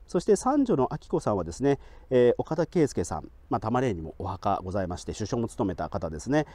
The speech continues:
その岡田圭介さんの、えー、息子さん、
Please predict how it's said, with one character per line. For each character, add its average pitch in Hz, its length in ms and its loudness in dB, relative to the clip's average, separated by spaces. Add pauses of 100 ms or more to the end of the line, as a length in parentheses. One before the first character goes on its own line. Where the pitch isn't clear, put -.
(260)
そ 127 120 -2
の - 120 4
岡 214 160 -4
田 233 80 0
圭 262 220 0
介 - 180 -2
さ 175 160 -2
ん 180 120 0
の、 226 260 -2
え 120 640 6 (800)
ー、 151 80 2
息 139 120 -4
子 226 100 2
さ 170 140 4
ん、 165 100 2